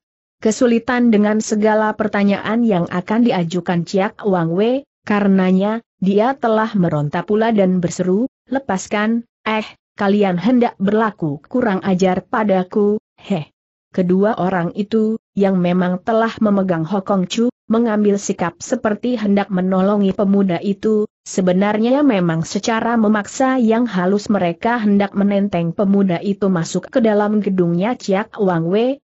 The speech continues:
sambil tertawa mereka berkata, "Mana berani kami berlaku kurang ajar pada Ho Kong Chu,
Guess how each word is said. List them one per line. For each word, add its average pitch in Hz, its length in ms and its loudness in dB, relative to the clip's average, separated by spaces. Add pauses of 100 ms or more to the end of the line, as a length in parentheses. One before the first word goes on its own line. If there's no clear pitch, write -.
(160)
sambil 277 560 2
tertawa 196 480 0
mereka 190 480 0
berkata, 170 640 -4 (480)
"Mana 208 320 2
berani 208 480 2
kami 208 320 0
berlaku 202 640 -2
kurang - 400 -2
ajar 185 400 0
pada 208 320 -2
Ho 196 160 -4
Kong 185 240 0
Chu, 277 240 -2